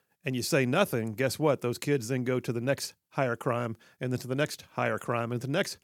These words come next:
higher crime, and it perpetrates, uh, or, or feeds into the narrative that,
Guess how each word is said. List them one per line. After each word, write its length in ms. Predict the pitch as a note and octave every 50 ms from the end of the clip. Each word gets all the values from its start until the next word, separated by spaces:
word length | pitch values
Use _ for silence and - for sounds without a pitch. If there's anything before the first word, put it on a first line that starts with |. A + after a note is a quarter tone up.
| - - _
higher 240 | - D#3+ D3+ C#3+
crime, 380 | C3 - - D3 C#3+ C#3 C3+ A#2+ - - - - -
and 160 | - C#3 D3
it 100 | D#3 D3+ - _ _
perpetrates, 760 | - G3 A3 G#3+ G#3 - - E3+ D3 C#3 C#3+ C#3+ - - - - - - - - - _ _ _ _ _ _ -
uh, 100 | - C3
or, 340 | C3 C3+ D3+ C#3+ C3+ C3+ -
or 160 | C#3 C3+ A#2+
feeds 400 | - - - G3 G#3+ G#3 D3+ B2+
into 540 | D3+ C3 A#2+ - C#3+ C3 B2+ B2 B2 B2 B2 _ _ _ _ _ _ _ _ _ _ _ _ _ _ _ -
the 80 | C#3+
narrative 560 | C3+ C3 C#3+ D#3+ E3+ E3+ D#3+ C#3+ C3+ C3 A#2
that, 200 | A2+ A#2 A#2+ -